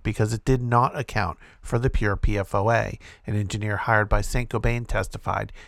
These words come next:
in February. Saint Gobain no longer denies that it used pure P F O A. However, in a statement to The Guardian, the company wrote it, quote, "vehemently denies any allegation it withheld data or misled the New Hampshire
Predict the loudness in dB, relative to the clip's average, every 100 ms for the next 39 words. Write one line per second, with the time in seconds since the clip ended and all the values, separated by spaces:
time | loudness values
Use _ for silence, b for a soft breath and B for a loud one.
0 | B -4 0 0 4 4 4 2 -4 -14
1 | -20 _ _ B B B B -2 -2 0
2 | 2 2 2 2 4 4 4 4 4 4
3 | 4 4 4 2 0 0 0 2 4 2
4 | 0 0 2 2 0 0 0 2 2 2
5 | 0 B B B 4 6 6 4 2 0
6 | 0 2 2 0 -4 -4 2 4 4 4
7 | 0 -2 b b -6 -2 0 2 2 6
8 | 6 6 0 -4 4 6 6 2 _ -20
9 | B B B B -4 0 2 4 4 4
10 | 2 2 4 6 6 4 4 2 4 4
11 | 6 6 4 4 2 2 0 4 4 6
12 | 4 6 4 6 4 6 4 4 4 2
13 | 2 4 4 4 0 2 2 2 2